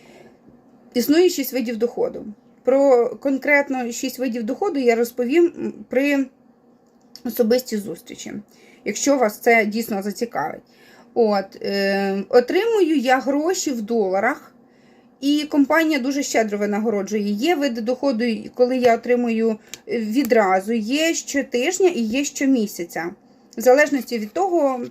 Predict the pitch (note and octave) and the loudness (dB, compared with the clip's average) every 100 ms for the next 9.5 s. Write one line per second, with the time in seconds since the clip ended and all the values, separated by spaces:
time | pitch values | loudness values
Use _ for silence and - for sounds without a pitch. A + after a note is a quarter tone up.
0 | - B3+ B3 C#4 B3+ A#3 G#3 A3 A3 A#3 | -2 2 2 2 2 2 2 -2 -2 0
1 | C4 C4 C#4 G3+ A3+ B3 - G3+ G3 G3 | -2 -2 -2 0 0 0 -2 -4 -2 -4
2 | F#3+ G3 - _ - A3 A#3+ G#3 F#3 - | -6 -8 -12 _ -2 2 2 2 -4 -6
3 | - _ _ _ - - - _ _ _ | -12 _ _ _ -20 -20 -20 _ _ _
4 | C#4 E4 F#4 G4 F#4+ E4+ - _ - B3+ | 2 6 6 4 2 0 -4 _ -4 -2
5 | B3+ F4+ G4+ F#4+ E4+ C4+ C4 E4 F4 C#4 | 0 -2 2 4 4 4 0 0 0 -2
6 | A#3+ A#3+ D#4+ E4 - A#3+ B3 C4 - C4+ | -4 -2 -2 -2 -2 0 0 0 -2 2
7 | C#4 B3+ G3+ - - - - E3+ - _ | 2 2 -2 -4 -8 -8 -12 -12 -12 _
8 | _ _ _ _ _ _ - _ G#3+ A3 | _ _ _ _ _ _ -20 _ -10 -6
9 | A#3 C4+ C4 B3+ B3+ | 2 6 10 10 8